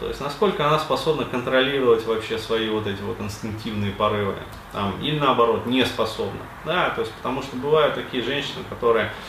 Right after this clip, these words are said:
а, вроде бы нормальные, адекватные, как бы, но очень высоко примативные, то есть они, а, ну,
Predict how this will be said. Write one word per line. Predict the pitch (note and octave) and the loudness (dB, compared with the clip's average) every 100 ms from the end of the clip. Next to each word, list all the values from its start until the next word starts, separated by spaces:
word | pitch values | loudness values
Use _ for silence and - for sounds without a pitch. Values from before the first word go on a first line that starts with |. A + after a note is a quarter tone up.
| - - - | -14 -12 -4
а, | B2 A#2+ B2 | 0 2 6
вроде | D3+ D3 | 6 6
бы | C3+ | 2
нормальные, | C3 C#3 D3+ C#3+ C3+ | 0 2 2 0 0
адекватные, | B2 C3+ E3+ E3+ C3 | -2 0 2 2 0
как | A2+ A2 G#2 | -2 -4 -4
бы, | |
но | A2 C3 C#3+ | -4 -2 0
очень | C3 C3 B2+ | 2 0 -2
высоко | A#2 A2+ B2+ - | -4 -2 -2 -4
примативные, | - C3 B2+ C3 F3+ D#3 A2+ | -4 -2 0 0 -2 -2 -2
то | G#2 | -2
есть | G#2+ - | -4 -4
они, | A2 C#3 C3 | -6 -4 -2
а, | G#2+ F#2 - G2 A2 G#1+ - - G#1+ A1 A1 G1+ G1+ | -2 -4 -8 -8 -6 -6 -8 -8 -8 -6 -6 -6 -4
ну, | C3 G#2 | -4 -4